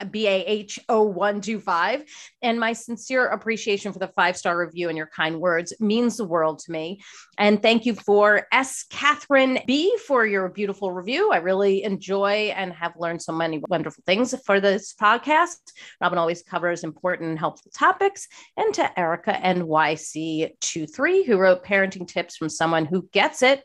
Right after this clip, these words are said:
One of the things Erica, uh, also wrote was, "Listening regularly always makes me feel like I'm not alone in this parenting roller coaster."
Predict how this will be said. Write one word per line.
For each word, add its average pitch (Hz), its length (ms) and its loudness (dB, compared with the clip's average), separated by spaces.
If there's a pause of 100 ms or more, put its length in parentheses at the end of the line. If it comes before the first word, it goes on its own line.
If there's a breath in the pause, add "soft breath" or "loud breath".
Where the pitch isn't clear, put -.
(100)
One 175 240 0
of 185 80 -6
the 190 100 -8
things 180 420 -4
Erica, 196 600 2 (480 loud breath)
uh, 185 260 0
also 285 360 0
wrote 214 240 0
was, 202 260 -8
"Listening 294 460 -4
regularly 269 500 0
always 196 440 -2
makes 175 280 -8
me 165 160 -10
feel 160 200 0
like 151 180 0
I'm 147 140 0
not 151 160 0
alone 151 280 -2
in 151 80 -4
this 151 140 -6
parenting 160 540 -4
roller 165 340 2
coaster." - 540 -6